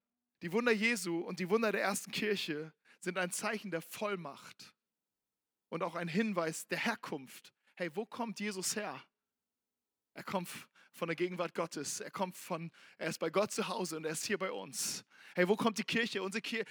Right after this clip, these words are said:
Kirche ist nicht hier angesiedelt. Unser, unsere Kirche, sie, sie ist, die Heimat unserer Kirche ist dort, wo Jesus ist. Und Wunder zeigen,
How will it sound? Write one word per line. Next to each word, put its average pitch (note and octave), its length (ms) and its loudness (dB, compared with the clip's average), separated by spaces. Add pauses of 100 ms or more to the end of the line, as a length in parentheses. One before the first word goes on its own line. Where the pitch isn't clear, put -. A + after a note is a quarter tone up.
(140)
Kirche A#3 280 2
ist G3 140 0
nicht F#3 100 4
hier A#3 240 2
angesiedelt. F#3 540 0
Unser, F#3+ 200 6 (140)
unsere G#3+ 240 6
Kirche, G3+ 560 4 (160)
sie, F#3+ 320 0
sie F3 140 -4
ist, G#3 240 -2
die F3+ 80 2
Heimat B3 380 4
unserer G3+ 200 2
Kirche A3 320 2
ist - 300 -2 (300)
dort, G#3 220 6
wo F3 60 4
Jesus F3+ 360 0
ist. - 540 -2 (1160)
Und E3 140 -6
Wunder G#3+ 280 4
zeigen, F#3 640 0